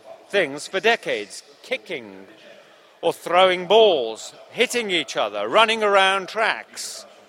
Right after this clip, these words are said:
and so on. But we can't help but imagine today's celebrity athletes closely resemble yesterday's sports stars. In fact, we don't have to, we don't have to imagine it. We can see it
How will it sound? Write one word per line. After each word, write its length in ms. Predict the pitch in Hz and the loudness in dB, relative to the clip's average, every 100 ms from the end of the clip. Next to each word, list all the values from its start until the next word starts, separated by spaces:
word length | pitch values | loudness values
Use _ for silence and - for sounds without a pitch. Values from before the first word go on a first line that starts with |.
| - | -16
and 120 | 147 | -12
so 280 | - 180 165 | -2 4 4
on. 300 | 160 117 92 - - _ - - - - - - - _ - _ - - | 4 2 -4 -16 -20 _ -20 -20 -20 -20 -20 -20 -20 _ -20 _ -14 -6
But 120 | 233 | -6
we 60 | 240 | -6
can't 380 | 226 254 254 | -8 -6 -6
help 360 | 202 226 226 160 | -4 -2 -2 2
but 160 | 202 190 | 2 2
imagine 640 | 196 226 208 170 127 156 | 2 2 2 -2 -8 -10
today's 440 | 190 170 165 165 | -8 -2 -2 -2
celebrity 520 | - 180 156 151 143 175 | -6 0 0 0 -8 -2
athletes 600 | 165 156 156 143 - - | -2 -2 -6 -8 -10 -14
closely 760 | - 180 185 - - 156 151 151 | -4 -2 -2 -6 -10 -6 -6 -8
resemble 760 | 139 160 165 170 143 117 131 151 | -8 -2 2 2 2 -6 -6 -6
yesterday's 720 | 165 156 - 175 131 127 135 | -4 -4 -6 -6 -4 -4 -6
sports 480 | - 180 196 196 - | -8 -2 0 -2 -2
stars. 580 | 143 104 87 87 - - - - _ _ | -2 -2 -4 -10 -16 -20 -20 -20 _ _
In 140 | 175 175 | -10 -4
fact, 340 | 226 214 - _ _ _ - 160 - - | 0 0 -2 _ _ _ -20 -20 -20 -6
we 100 | 220 | 2
don't 200 | 240 233 | 4 4
have 180 | 233 - | 0 -2
to, 140 | 196 - - - - - | -16 -18 -20 -20 -20 -10
we 80 | 196 | 0
don't 160 | 247 202 | 0 2
have 160 | 240 | -2
to 100 | 196 | -4
imagine 520 | 185 190 226 151 120 92 | -2 0 0 -2 -8 -10
it. 200 | 107 - | -14 -6
We 120 | 190 | -6
can 160 | 220 190 | -6 -6
see 260 | - 233 | 0 2
it 280 | 151 101 - | 0 -4 -10